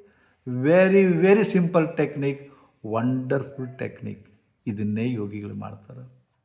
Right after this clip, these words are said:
ನನ್ನ ಗುರುಗಳು ಹೇಳಿದ್ದಿದ್ದೇನೆ. ನಾನು ಇದೇ ಪ್ರಶ್ನೆನ ಹಾಕಿದ್ದೆ, "ಗುರುಗಳೇ, ನನ್ನ ತ್ರಾಸಾಗ ಹೇಳ್ತೈತಿ,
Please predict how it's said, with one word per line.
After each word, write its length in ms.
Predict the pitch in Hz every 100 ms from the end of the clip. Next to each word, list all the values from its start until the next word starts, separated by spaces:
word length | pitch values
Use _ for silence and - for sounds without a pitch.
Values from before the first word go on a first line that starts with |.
| _ _ _ _ _ _ _ _ _ _ 113
ನನ್ನ 160 | 104
ಗುರುಗಳು 320 | 98 107 120
ಹೇಳಿದ್ದಿದ್ದೇನೆ. 960 | 101 95 104 98 101 110 113 123 - _ _ _ _ _ _ _ _ _ _ _ _ _ _
ನಾನು 280 | 120 107 117
ಇದೇ 260 | 123 107 131
ಪ್ರಶ್ನೆನ 380 | 127 104 127 120
ಹಾಕಿದ್ದೆ, 760 | 110 - 104 107 113 120 _ _ _ _ _ _ _ _ _ _ _
"ಗುರುಗಳೇ, 580 | 110 104 104 101 104 120
ನನ್ನ 140 | 110 104
ತ್ರಾಸಾಗ 760 | - _ _ - 107 110 101
ಹೇಳ್ತೈತಿ, 600 | 101 95 98 - - 104